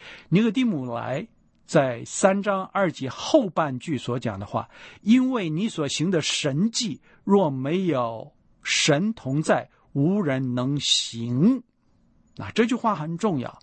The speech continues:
这句话帮我们呢，圣经按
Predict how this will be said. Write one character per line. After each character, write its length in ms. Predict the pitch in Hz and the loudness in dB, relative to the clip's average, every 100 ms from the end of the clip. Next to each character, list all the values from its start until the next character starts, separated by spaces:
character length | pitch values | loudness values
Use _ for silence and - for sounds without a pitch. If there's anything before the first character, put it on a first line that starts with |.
| _ - - - | _ -18 -18 -2
这 140 | - 262 | 2 2
句 140 | 226 | 2
话 240 | 226 170 - _ | -2 -2 -4 _
帮 340 | 233 233 254 233 | 4 4 0 -4
我 200 | 143 113 | -6 -8
们 240 | 104 127 | -4 0
呢， 100 | 160 | 0
圣 380 | - - 165 131 | 0 0 0 0
经 300 | - 160 156 - | -2 -2 -2 -2
按 380 | 160 156 131 | 0 0 -2